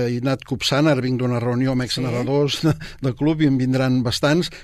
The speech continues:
Speaker 1: vull dir, penso que farem, doncs, una, una bona entrada i,
Speaker 2: Mhm.
Speaker 1: i així podem arribar com més, més gent millor.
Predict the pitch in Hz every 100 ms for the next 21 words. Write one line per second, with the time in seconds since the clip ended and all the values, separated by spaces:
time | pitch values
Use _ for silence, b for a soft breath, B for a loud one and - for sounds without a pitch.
0 | - 131 120 113 143 131 151 139 117 -
1 | 120 117 127 120 117 107 113 107 104 123
2 | 123 117 123 120 113 123 131 151 139 104
3 | 104 98 170 208 311 117 - 120 127 123
4 | 120 120 131 117 110 - - - 110 104
5 | 104 98 90 98